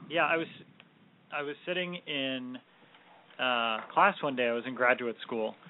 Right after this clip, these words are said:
in business school, and, um, I just started noting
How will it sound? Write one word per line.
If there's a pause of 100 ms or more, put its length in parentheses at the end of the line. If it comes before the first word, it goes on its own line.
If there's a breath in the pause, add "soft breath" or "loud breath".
(240 soft breath)
in
business
school, (480 soft breath)
and,
um,
I
just
started
noting